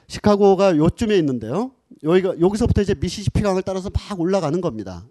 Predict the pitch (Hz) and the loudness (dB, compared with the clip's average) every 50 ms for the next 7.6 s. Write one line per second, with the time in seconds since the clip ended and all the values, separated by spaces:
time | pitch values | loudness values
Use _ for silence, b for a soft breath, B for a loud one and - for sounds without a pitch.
0 | - 123 120 110 113 110 104 104 131 190 240 240 _ _ _ _ _ _ _ _ | -12 -10 -10 -10 -10 -10 -8 -6 -4 -4 -4 -6 _ _ _ _ _ _ _ _
1 | _ _ _ _ _ _ _ _ _ _ _ _ _ _ _ _ _ _ - - | _ _ _ _ _ _ _ _ _ _ _ _ _ _ _ _ _ _ -20 -20
2 | - - - - - 190 175 170 170 165 160 160 160 156 151 151 - 131 147 143 | -18 -14 -6 0 2 2 6 6 8 8 8 8 8 8 6 6 4 2 0 0
3 | - - - 147 139 156 165 156 143 139 135 131 123 117 104 95 _ _ _ _ | 0 0 0 0 0 0 -2 0 0 2 2 2 2 0 -4 -8 _ _ _ _
4 | _ _ _ _ - 117 117 117 143 165 170 170 - - 156 143 139 131 147 135 | _ _ _ _ -8 -8 -4 -2 2 4 4 2 2 2 0 2 2 2 2 -2
5 | - - - 131 135 135 120 110 113 - - 156 139 135 127 120 113 107 - - | -2 -2 -6 -4 -2 -2 -2 -2 -2 -2 -2 -2 -2 0 0 0 -2 -2 -4 -4
6 | 127 - 127 117 - - 120 120 123 127 120 113 110 - - 131 117 110 110 117 | -4 -2 -2 -2 -2 -4 -4 -2 -2 -2 -2 -2 -6 -6 -4 -4 -4 -2 -4 -6
7 | - - 147 131 113 104 101 101 110 151 151 139 | -6 -6 -4 -4 -4 -4 -4 -6 -2 -2 0 0